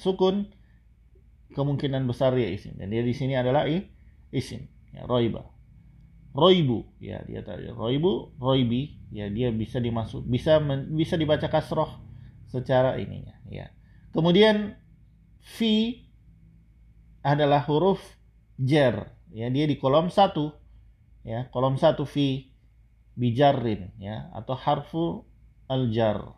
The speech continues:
ya, harfu, harfu, harful jar,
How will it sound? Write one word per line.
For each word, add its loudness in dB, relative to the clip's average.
ya, -8
harfu, -6
harfu, -2
harful -6
jar, -2